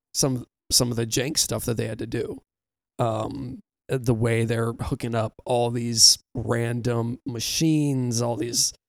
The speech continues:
uh, different, uh, their, uh, devices that they can't quite get because you have to, you have to pay a crazy amount 'cause it's sake specific and there's only,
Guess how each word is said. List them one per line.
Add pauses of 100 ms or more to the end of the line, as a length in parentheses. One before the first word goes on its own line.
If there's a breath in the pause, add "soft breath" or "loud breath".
(300)
uh,
different, (140)
uh, (120)
their, (320)
uh,
devices
that (360)
they
can't
quite
get
because
you
have
to, (1160)
you
have
to
pay
a
crazy
amount
'cause
it's (280)
sake
specific
and
there's
only,